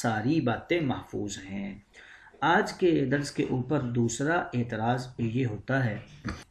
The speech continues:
कि फरमाया गया, "अन्नल आज़ाब अला मन कज़्ज़ब व तवल्ला", के जो आज़ाब है वो कुफ़ार को ही होगा।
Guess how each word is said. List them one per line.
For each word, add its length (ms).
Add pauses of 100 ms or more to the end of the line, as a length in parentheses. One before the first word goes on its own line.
(240)
कि 260
फरमाया 540
गया, 220
"अन्नल 440
आज़ाब 540
अला 360
मन 220
कज़्ज़ब 440
व 180
तवल्ला", 560
के 260 (380)
जो 140
आज़ाब 640
है 240
वो 160 (120)
कुफ़ार 640
को 220
ही 200
होगा। 480